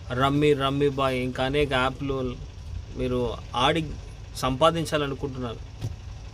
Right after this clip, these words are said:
చచ్చిపోయిన మీ తాత లేచొచ్చినా కూడా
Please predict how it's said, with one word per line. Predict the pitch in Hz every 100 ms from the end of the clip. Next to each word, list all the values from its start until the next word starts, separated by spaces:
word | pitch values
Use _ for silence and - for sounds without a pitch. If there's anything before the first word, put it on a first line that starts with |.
| - - - - - - - - - - - - -
చచ్చిపోయిన | - 139 - 185 202 202 185
మీ | 165 151 147
తాత | 147 170 175 156
లేచొచ్చినా | 160 170 160 165 156
కూడా | 156